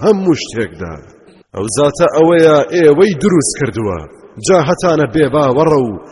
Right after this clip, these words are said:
هەتانە باوەڕدار. خوداش بینایە بە هەموو ئەو کار و کردەوانەی کە ئەنجامی دەدەن. ئەو خودایە لەسەر بنچینەی حەق و ڕاستی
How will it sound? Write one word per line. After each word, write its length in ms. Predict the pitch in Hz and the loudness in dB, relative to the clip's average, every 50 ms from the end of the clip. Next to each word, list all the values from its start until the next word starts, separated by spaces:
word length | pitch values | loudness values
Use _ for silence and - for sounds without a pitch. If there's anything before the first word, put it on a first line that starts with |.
| - - - - | -20 -16 -4 -2
هەتانە 440 | 170 165 - 185 175 151 131 131 127 113 107 | -2 0 0 0 0 2 0 -2 -2 -2 -2
باوەڕدار. 840 | 135 135 120 113 117 117 110 - - 117 151 165 156 135 107 90 - - - - - - - - - - - | -2 -2 0 -2 -2 -4 -4 -4 -2 0 0 2 2 0 -2 -6 -10 -16 -20 -20 -20 -20 -20 -20 -20 -14 -12
خوداش 420 | 104 104 113 131 151 170 175 - - 127 123 | -6 0 2 2 4 2 2 0 -4 -6 -2
بینایە 520 | 175 180 160 165 170 165 156 147 143 139 131 135 | 0 0 2 2 2 2 2 2 2 2 2 -2
بە 60 | 139 113 98 | -4 -4 -2
هەموو 400 | 123 143 151 185 208 185 147 113 - - - - - - | -4 -2 0 2 2 2 0 -2 -4 -12 -20 -18 -4 0
ئەو 140 | - 208 233 208 - - | 2 2 2 0 -4 -2
کار 220 | 214 226 202 165 151 | 0 0 2 2 0
و 100 | 143 135 - | -2 -2 -4
کردەوانەی 580 | 185 143 117 139 139 131 127 120 117 117 113 - | -6 -4 -2 -2 -2 -2 -2 -2 -4 -4 -6 -6
کە 80 | - 139 - | -8 -6 -6
ئەنجامی 640 | 127 123 113 104 92 - 165 190 202 190 175 156 127 | -4 -6 -6 -6 -4 -2 0 0 2 2 0 0 0
دەدەن. 280 | 120 113 98 95 87 82 78 73 73 - - | -2 -6 -6 -8 -10 -10 -14 -18 -20 -10 -2
ئەو 120 | 101 131 160 151 - | 0 0 0 0 -2
خودایە 420 | 165 151 170 175 165 165 180 196 190 180 180 | -2 2 4 4 4 4 4 2 0 0 -2
لەسەر 260 | 180 175 - 202 160 131 | -4 0 0 0 0 2
بنچینەی 540 | 156 185 165 - - 180 175 170 165 151 147 - | 0 -2 0 -2 -2 -2 0 0 0 -2 -2 -2
حەق 300 | - 180 202 - - - - 196 196 | -6 -6 -6 -6 -10 -4 -2 0 0
و 20 | 170 151 156 | 0 0 0
ڕاستی 520 | 170 165 156 139 - - - 196 196 170 | 2 2 2 0 -2 -6 -6 -6 -6 -6